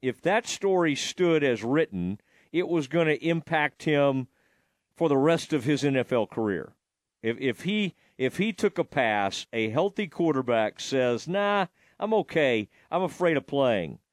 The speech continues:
I mean, it's one thing if it's a, if it's a, uh, a contract dispute, but if you're completely healthy, it's not a contract dispute. Uh, that is a, that's a blight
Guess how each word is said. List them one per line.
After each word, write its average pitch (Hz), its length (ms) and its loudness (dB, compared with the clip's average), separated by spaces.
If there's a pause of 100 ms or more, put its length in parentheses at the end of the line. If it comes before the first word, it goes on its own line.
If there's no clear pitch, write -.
(260)
I - 60 -4
mean, 165 140 0
it's 139 100 -4
one 220 240 2
thing 185 280 2
if 156 180 0
it's - 160 -2
a, 113 260 -2
if 123 220 -6
it's - 180 -6
a, 107 300 0
uh, 82 120 -2 (440)
a 107 80 -6
contract 165 720 -2
dispute, 101 520 -4 (320)
but 131 80 -4
if 131 140 -6
you're 220 120 0
completely 180 560 -2
healthy, 139 520 0
it's - 180 -8
not 175 220 0
a - 20 0
contract 147 540 -2
dispute. 110 520 -4 (480)
Uh, 110 380 0
that 165 240 2
is 151 540 4 (100)
a, 123 480 0 (640)
that's 156 240 -2
a 160 40 0
blight 160 760 0